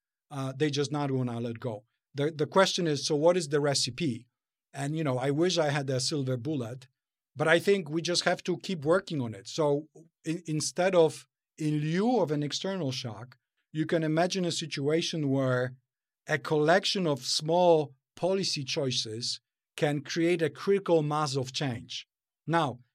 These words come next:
ex ante, we don't know what is the set of policies that would be needed for an oligarchic society to shift to an inclusive society. We don't know what it is,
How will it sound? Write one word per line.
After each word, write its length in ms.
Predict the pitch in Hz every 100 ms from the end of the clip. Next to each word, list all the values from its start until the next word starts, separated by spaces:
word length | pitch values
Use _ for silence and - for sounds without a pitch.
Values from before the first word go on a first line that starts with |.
| _ -
ex 240 | 165 135
ante, 320 | 170 254 240
we 200 | 170 190
don't 240 | 226 180 156
know 300 | 180 165 131
what 320 | 131 135 170
is 160 | 180 139
the 280 | 151 143
set 420 | 127 - - 175 180
of 180 | 143
policies 800 | - 165 156 135 131 123 127 - _ _ _
that 220 | 127 147 147
would 180 | 151
be 140 | 135 147
needed 640 | 151 208 180 127 131 - _ _ _
for 160 | 160
an 220 | 151 147 147
oligarchic 640 | 147 135 156 180 190 175
society 680 | 170 151 165 156 143 135 131
to 180 | 147
shift 360 | 131 - 160 -
to 100 | 147
an 100 | 127
inclusive 460 | 123 127 165 156 113
society. 680 | 113 - 101 107 117 156 _ _
We 160 | 151 190
don't 200 | 175 160
know 120 | 165
what 200 | 147 127
it 120 | 120
is, 360 | 156 131 -